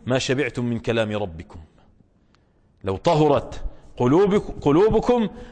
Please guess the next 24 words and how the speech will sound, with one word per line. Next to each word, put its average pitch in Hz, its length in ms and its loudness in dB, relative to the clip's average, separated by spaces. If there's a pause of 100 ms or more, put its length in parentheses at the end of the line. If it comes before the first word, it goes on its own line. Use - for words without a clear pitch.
ما 135 140 2
شبعتم 147 460 -2
من 139 140 -4
كلام، 135 340 0
من 123 340 -8
كلام 127 360 -2
ربكم"، 95 440 -6 (600)
رضي 123 220 0
الله 117 300 0
عنه 101 240 -6
وأرضاه. 92 380 -8
ويموت 123 440 -4
النبي 113 380 -6
صلى 104 260 -8
الله 104 320 -6
عليه 104 180 -6
وسلم 135 440 -8
وهو 127 340 -4 (380)
في 131 220 -4
أتم 151 300 0
الرضا 135 560 0 (760)
عن 104 140 -4
عثمان، 101 460 -4 (1160)
وتأتي 123 500 -2